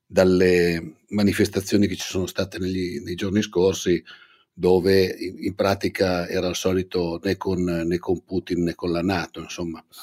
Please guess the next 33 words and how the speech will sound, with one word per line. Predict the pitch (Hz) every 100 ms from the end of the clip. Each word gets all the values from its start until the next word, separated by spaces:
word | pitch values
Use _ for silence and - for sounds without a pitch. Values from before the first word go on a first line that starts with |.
| - - - _ _ _ _
E | -
questo | 170 170
mi | 139
dispiace | 107 110 131 113 -
perché | 92 98 98
credo | - 123 131
che | 107
sia | 104 110
invece | 107 117 131
un | 107
momento | 95 98 104 104
in | 98
cui | 85 101 104 107 104 - -
tutti | 117 113 - 120
dobbiamo | 101 87 92 90
fare | 101 92
la | 85
nostra | 85 - 101
parte, | - 90 87 87 98
in-, | 90 - -
aziende | - 82 95 87
comprese, | 85 98 98 90 87 82 98 98 98 - - _ _ _
per | - 92
cercare, | - 117 - 90 101 117 117 -
come | - - 87
dicevi | 92 101 101 104
tu, | 92 107
di | 98 87
cambiare | - 92 92 92
i | 107
mix, | 98 98 - - 113 117 110 -
di | 95
darci | 90 95 98 - 98 95